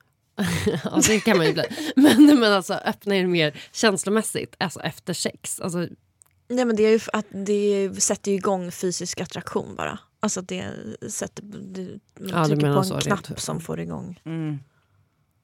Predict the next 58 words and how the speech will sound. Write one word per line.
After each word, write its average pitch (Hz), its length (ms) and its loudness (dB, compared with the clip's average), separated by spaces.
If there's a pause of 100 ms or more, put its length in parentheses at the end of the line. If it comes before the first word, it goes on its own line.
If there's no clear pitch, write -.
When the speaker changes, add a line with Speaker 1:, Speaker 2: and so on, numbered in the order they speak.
(200)
Speaker 3:
Det 139 140 -6
är 117 40 -8
väl 127 340 -8
bara 107 320 -8
så 117 160 -10
kemiskt 107 480 -12
i 104 40 -16
kroppen, 165 460 -14
typ. - 160 -20
Speaker 1:
Fast 214 140 -2
jag 233 140 0
kan 196 120 0
Speaker 2:
Ja. - 120 0
Speaker 1:
bli - 80 -6
äcklad - 380 -8
efter - 200 -12
jag - 40 -6
har - 60 -8
haft - 100 -18
sex - 200 -14
med - 100 -8
dem. - 180 -12 (260)
Speaker 2:
<laughs> - 20 -14 (400)
Ja. - 260 -6 (280)
Speaker 3:
Men 180 200 -10
det 185 60 -4
går 196 300 2
Speaker 2:
Men 190 160 -2
då 185 100 0
Speaker 3:
both 208 120 8
Speaker 2:
kanske 196 200 4
du 226 60 6
inte 247 120 6
är - 20 6
Speaker 3:
ways. - 100 4
Speaker 2:
så 196 60 6
attraherad 208 680 -2
från 190 240 -12
början. 190 400 -10
Speaker 1:
Nej, 147 340 -10
kanske 147 200 -14
inte. 160 300 -16
Men 175 380 -12
jo, 320 440 -2
eller 285 200 -2
ibland. 240 540 -6
Alltså 226 260 0
att, 214 120 4
eller 220 260 2
att 240 60 4
man 240 160 6
blir 226 140 6
så 220 100 2
här 214 80 4
lite 180 140 -2
att 175 60 -2
man 175 140 -2
tröttnar. - 560 -4